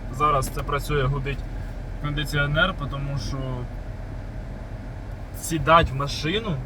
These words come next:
де нема кондиціонера, це, ну, самоубійство. Без преувеличень.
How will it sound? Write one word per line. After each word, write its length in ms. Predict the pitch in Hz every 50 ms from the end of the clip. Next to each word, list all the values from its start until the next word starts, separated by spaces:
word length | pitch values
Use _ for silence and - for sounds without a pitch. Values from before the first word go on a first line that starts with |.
| 107 - - 113 110 - - - - - - - - - - - - - - - - - - - - 131
де 100 | 147 151
нема 280 | 151 151 147 143 139 135
кондиціонера, 640 | 135 135 135 123 - 139 131 131 131 127 123 - -
це, 320 | - 190 185 180 165 151 143
ну, 160 | 147 131 123
самоубійство. 760 | 120 160 160 156 147 147 135 123 131 120 107 101 - - 98 - - - - - - - - - - - - - - - - - - 131
Без 180 | 147 170 156 -
преувеличень. 720 | - 135 143 143 135 135 135 135 127 - - 120 107